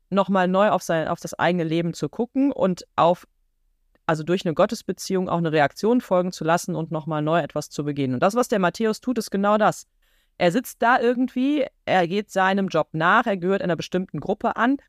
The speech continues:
er wird sicher auch vielfach schon Ausgrenzung erlebt haben. Und dann sieht er diesen Jesus,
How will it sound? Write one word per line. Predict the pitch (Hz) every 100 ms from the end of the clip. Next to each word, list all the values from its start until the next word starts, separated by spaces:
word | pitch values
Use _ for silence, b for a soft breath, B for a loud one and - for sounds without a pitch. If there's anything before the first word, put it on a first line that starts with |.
| _
er | - 175
wird | 202
sicher | 190 - 180
auch | 170
vielfach | - 247 294 214 190
schon | 190 170
Ausgrenzung | 165 - 185 190 175
erlebt | 156 143 135 143 -
haben. | 170 190 247 294 b b b b
Und | 190 190 -
dann | 170 208 311
sieht | 220 175 247 254
er | 220
diesen | 185 160
Jesus, | 151 170 220 294 392 - -